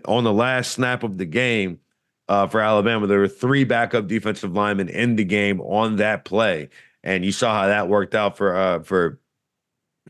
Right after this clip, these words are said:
for Alabama. Their center transferred. You know,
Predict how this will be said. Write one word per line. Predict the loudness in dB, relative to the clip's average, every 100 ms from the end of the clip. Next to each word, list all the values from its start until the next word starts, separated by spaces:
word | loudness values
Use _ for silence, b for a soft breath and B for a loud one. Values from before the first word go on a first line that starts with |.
| -4
for | 0 2 0
Alabama. | 0 0 0 0 0 0 0 0
Their | -2 -2
center | -2 -2 -2
transferred. | -2 0 0 0 0 0 0 -2 b b b b -8
You | -4
know, | -2 -4 -6